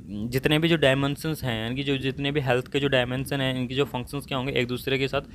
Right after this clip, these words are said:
interacted होंगे, यानी कि जो भी dimensions होंगे वो क्या होंगे, एक दूसरे के साथ interacted होंगे। And it,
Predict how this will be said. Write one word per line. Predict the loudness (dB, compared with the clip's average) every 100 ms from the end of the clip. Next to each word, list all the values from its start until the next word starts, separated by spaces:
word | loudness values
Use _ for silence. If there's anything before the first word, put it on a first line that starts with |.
| -20 -10
interacted | -6 0 -2 -2 -2
होंगे, | 0 0 -2
यानी | -4 -6
कि |
जो | -2 -2
भी | 2
dimensions | 2 2 -4 -8 -14
होंगे | -12 -10
वो | -10
क्या | -6
होंगे, | -4 -2
एक | -2 -2
दूसरे | -2 -2
के | -4
साथ | -4 -6 _ -20 -20 -20 -20 -10
interacted | -8 -2 -2 0 4
होंगे। | 4 4 2
And | 2 4
it, | 2 4